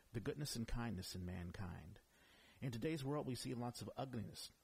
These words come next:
based on racism, misogyny, and age-old grudges. But there is goodness in all of us.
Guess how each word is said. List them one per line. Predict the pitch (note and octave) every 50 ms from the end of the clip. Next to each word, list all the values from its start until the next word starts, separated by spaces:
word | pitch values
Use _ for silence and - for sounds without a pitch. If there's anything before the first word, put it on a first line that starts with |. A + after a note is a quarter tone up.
| - -
based | A2 G#2+ G#2 - -
on | G#2 F#2 F#2+
racism, | F#2+ G2+ A2 A2+ - - A#2+ A2+ C#3+ D3 D#3 - -
misogyny, | - G#2 - - - A2 G2+ G2+ F#2+ - G#2+ A#2 B2 B2 -
and | F#2 F#2 F2+ - -
age-old | A#2+ A#2+ B2+ C3 C3 C3+ A#2+ - - - G#2+ A2 A2+ G#2 G2
grudges. | - A2+ A2 G#2 - F2+ - - - - - - _ - - - - - - - - - -
But | C#3+ D3 -
there | - C#3 C3
is | A2+ -
goodness | - D#3+ D3 D3+ D3+ -
in | - C3+ B2+
all | B2 B2+ B2
of | G#2 F#2
us. | G2 - - - - -